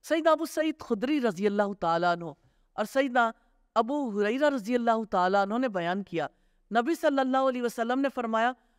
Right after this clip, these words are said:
मुसलमान जब भी किसी परेशानी, बीमारी, रंजो मलाल, तकलीफ और गम में मुब्तला हो जाता है, यहाँ तक कि अगर उसे कोई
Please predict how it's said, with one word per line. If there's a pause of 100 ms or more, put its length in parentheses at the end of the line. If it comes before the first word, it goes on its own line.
(260)
मुसलमान
जब
भी
किसी (100)
परेशानी, (460)
बीमारी, (420)
रंजो
मलाल, (460)
तकलीफ (140)
और
गम
में
मुब्तला
हो
जाता
है, (460)
यहाँ (100)
तक
कि
अगर
उसे
कोई